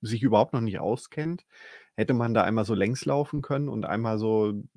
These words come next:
ja, sich einmal so, so durchhangeln, ne? Was gibt's denn da? Also von vielleicht ein bisschen mehr einsteigerfreundlich zu doch sehr speziell.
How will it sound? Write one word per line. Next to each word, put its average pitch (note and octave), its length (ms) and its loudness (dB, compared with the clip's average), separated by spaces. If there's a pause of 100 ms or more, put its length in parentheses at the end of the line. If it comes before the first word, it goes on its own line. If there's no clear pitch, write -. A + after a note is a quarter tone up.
(140)
ja, A2 100 -2
sich F#2 220 -8
einmal G#2 240 -6
so, F#2+ 180 -6
so G2+ 200 -12
durchhangeln, F#2+ 600 -2
ne? B2 120 -2
Was G#2 140 -6
gibt's - 220 -6
denn F#2 220 -4
da? A2+ 280 0 (680)
Also A2 260 0
von A2+ 680 0
vielleicht A2 380 0
ein A#2 80 -2
bisschen G#2+ 240 -4
mehr F#2 180 0
einsteigerfreundlich B2+ 1160 -2
zu B2+ 540 -2
doch - 260 -2
sehr G#2 460 0
speziell. E2+ 920 -6